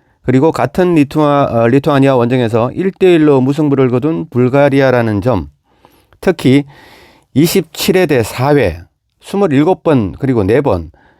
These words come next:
이렇게 일방적인 슈팅에서 말해주듯이 불가리아는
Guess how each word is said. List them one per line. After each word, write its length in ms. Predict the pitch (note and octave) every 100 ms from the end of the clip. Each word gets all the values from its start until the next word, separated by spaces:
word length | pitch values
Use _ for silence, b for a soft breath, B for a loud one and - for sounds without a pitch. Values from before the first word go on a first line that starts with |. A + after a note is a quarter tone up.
| b
이렇게 260 | B2 D3 C#3
일방적인 640 | E3 F#3+ G3 F#3 F3+ F3+
슈팅에서 640 | E3 D#3 F3 E3 D3 E3+
말해주듯이 540 | D#3+ C#3+ C3+ B2 B2 A2
불가리아는 800 | C#3 D3 D#3+ D#3 C3+ D#3+ D3